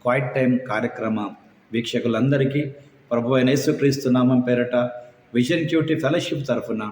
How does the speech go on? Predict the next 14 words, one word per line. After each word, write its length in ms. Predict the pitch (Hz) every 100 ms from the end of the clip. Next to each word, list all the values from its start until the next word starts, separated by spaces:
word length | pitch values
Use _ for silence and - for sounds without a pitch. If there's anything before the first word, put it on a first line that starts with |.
| -
ప్రత్యేక 560 | 101 - 107 107 101 92 - _ _
వందనాలు, 520 | - 113 117 110 139 139 - -
శుభాలు 280 | 110 104 101
తెలియజేస్తూ 680 | 104 104 104 107 104 165 170 - - _ -
నేటి 280 | 151 156 143
ధ్యాన 300 | 123 135 127
కార్యక్రమానికి 640 | 123 120 110 113 107 107
మిమ్మల్ని 240 | 110 104 -
ప్రేమతో 480 | 104 110 - 98 98 - - _ _
ఆహ్వానిస్తున్నాను. 800 | 101 - 98 95 - 92 95 90 85
ప్రియులారా, 420 | 101 107 147 156 - - - 127
నేటి 280 | 180 185
ధ్యానం 320 | 139 131 135 131
కొరకై 440 | 127 120 120 110